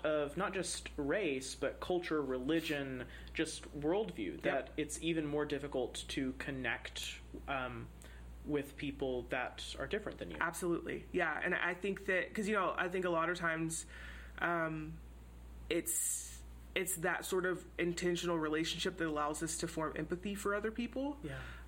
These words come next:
Speaker 2: Um, and to understand, truly understand the struggles and the challenges that other people have. You know,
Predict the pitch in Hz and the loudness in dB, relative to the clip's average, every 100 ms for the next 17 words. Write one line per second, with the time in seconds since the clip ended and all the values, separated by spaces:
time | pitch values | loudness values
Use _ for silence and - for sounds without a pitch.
0 | 170 175 165 156 - 180 180 - 170 170 | 2 4 4 2 2 2 2 2 2 2
1 | 165 165 165 156 160 247 220 175 160 160 | 2 2 4 2 2 2 4 4 2 2
2 | 151 143 - 156 - 165 156 156 - 151 | 2 0 -2 0 2 2 4 2 2 0
3 | 143 165 160 151 135 131 123 - - - | 0 2 2 0 0 -2 0 -2 -4 -12
4 | - - 151 160 156 160 160 147 - 139 | -8 2 4 4 2 0 -2 0 0 0
5 | - - - 165 160 156 151 | -2 -6 -6 0 2 2 0